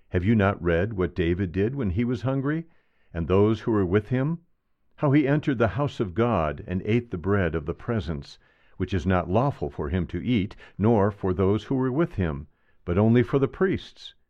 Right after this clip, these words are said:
Or have you not read in the law how on the Sabbath the priests in the temple profane the Sabbath and are guiltless?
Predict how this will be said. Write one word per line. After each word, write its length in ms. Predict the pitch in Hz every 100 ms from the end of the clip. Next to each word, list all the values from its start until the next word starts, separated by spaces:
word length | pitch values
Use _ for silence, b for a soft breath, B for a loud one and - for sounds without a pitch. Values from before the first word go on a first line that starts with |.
| _ _ _
Or 220 | 82 92
have 140 | 90 95
you 140 | 98
not 260 | 92 92 82
read 300 | 90 90 120
in 80 |
the 100 | 110
law 400 | 92 92 90 113
how 260 | 143 113 95
on 200 | 90 90
the 80 | 85
Sabbath 540 | - 101 95 123 147 B B B
the 80 | -
priests 480 | - 123 131 -
in 60 | 107
the 80 | 95
temple 400 | - - 113 147
profane 560 | - - - 110 120
the 80 | 123
Sabbath 560 | 120 123 117 123 139 -
and 140 | 85
are 80 | 85
guiltless? 720 | 73 95 95 117 139 - -